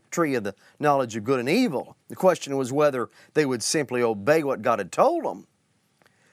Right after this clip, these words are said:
But in the case of Jesus, who was led by the Spirit into the wilderness, he apparently realized it was the Father's will that he not eat anything for forty days,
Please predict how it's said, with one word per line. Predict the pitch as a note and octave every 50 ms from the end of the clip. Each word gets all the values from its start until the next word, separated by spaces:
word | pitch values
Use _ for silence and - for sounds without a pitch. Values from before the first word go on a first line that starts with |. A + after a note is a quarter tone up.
| _ _ _ _ _ _ -
But | - D#3+ E3+
in | E3 D3
the | C3+
case | - D#3+ D3+ C#3 - -
of | A#2+ G2 F#2
Jesus, | F2+ - D3 A3+ D#4 E4 E4 C4 D#3+ B2 B2 -
who | - C#3
was | B2+ A#2+ G#2 A2
led | A2 A2+ A#2 B2+ D#3+ A3 C4 A#3+ F3+
by | E3+ D#3+ D3+
the | C3 B2
Spirit | - - - - - D3+ C#3 A#2+ A#2 - - - -
into | G#3 C4+ F#4 G4 G4 G4+
the | F#4 D#4 G#3+
wilderness, | D3 B2+ G#2+ G2 F2 E2+ E2 - - - - - - - - _ _ _ _ _ _ _ _ _ _ _ _ _ _ _ _ _
he | - F3 F#3
apparently | D#3 B2+ - - - B3 D4 D#4 C4+ - C#3 C#3 C3
realized | B2+ B2+ B2+ D3+ A#3 D#4 F4+ F#4 E4+ A#3 C3+ G#2+ G2+ G#2 G#2+ A#2+ C#3+ F3 F3 - - _ _ _ _ _ _ _ - -
it | F3 F3+ D3+
was | D#3+ D#3 B2+
the | B2 D3
Father's | - - - - G3+ G#3 A3+ A#3+ A3 G3+ F3+ D#3 C3+
will | D3 D3 F3+ A#3 C4+ C#4+ C#4+ A#3+
that | G#3+ G3+ D#3+
he | E3+ G3 G#3
not | G3+ G#3 A3 A#3 B3+ G#3+ - _
eat | - F#3 A3 C4 D#4+
anything | F4+ F#4 G#4 G4 D#4 - - D#3+ C#3+ B2+
for | - B2 A2
forty | - - D#3 D3 C3 A#2 A2+
days, | G#2 G#2+ G2+ G2+ F#2 E2+ D2+ C2+ - - - -